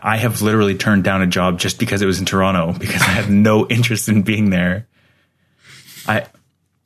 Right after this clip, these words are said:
to me, you really have to like one of those things. One of the things that it, it is the o-, one of the only places you can get it in Canada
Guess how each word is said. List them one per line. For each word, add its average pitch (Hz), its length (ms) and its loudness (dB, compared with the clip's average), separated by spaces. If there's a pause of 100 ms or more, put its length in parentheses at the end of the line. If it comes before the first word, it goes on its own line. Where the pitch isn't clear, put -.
(1000)
to 123 100 0
me, 127 200 4
you 107 180 4
really 110 220 2
have 107 200 -4
to 101 60 0
like 92 480 0 (120)
one 95 200 2
of 87 120 -2
those 87 460 -2 (300)
things. 87 640 -2 (340)
One 101 180 0
of 101 60 2
the 98 120 0
things 98 280 0
that 92 100 -2
it, - 180 -4 (200)
it 113 80 0
is 110 100 -2
the 101 140 -4
o-, - 240 -10
one 98 400 0
of 95 60 0
the 98 60 2
only 95 200 2
places 90 440 -4
you 87 100 -4
can 87 260 -2 (380)
get 101 160 -2
it 85 140 -4
in 87 120 -2
Canada - 520 -6